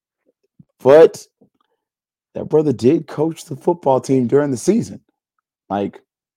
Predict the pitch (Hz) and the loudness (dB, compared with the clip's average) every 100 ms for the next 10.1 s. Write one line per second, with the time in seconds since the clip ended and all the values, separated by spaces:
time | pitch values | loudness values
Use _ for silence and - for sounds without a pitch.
0 | _ _ _ _ _ _ 107 123 - 131 | _ _ _ _ _ _ 0 0 0 -2
1 | 143 120 131 160 160 143 160 185 123 98 | -2 -2 0 2 2 0 -2 0 0 -2
2 | - _ _ _ _ _ - 104 107 123 | -10 _ _ _ _ _ -10 -6 0 0
3 | 110 139 135 123 - 139 127 - - - | 2 0 2 -2 -2 2 2 0 -20 -20
4 | - _ _ _ _ _ _ _ _ _ | -20 _ _ _ _ _ _ _ _ _
5 | - 104 131 143 - 127 127 135 143 151 | -6 -2 -2 -4 0 0 2 0 0 -6
6 | 139 175 165 170 151 - 113 123 135 131 | -2 -2 -2 -6 -12 -4 0 0 0 0
7 | 135 143 143 139 156 143 _ _ _ _ | -2 0 -4 -4 -10 -12 _ _ _ _
8 | 101 127 117 104 95 107 135 139 - _ | -2 0 0 -4 -6 -2 -2 -2 -8 _
9 | 98 110 117 90 _ 98 98 - 82 - | -10 0 0 -2 _ -8 -8 -6 -10 -10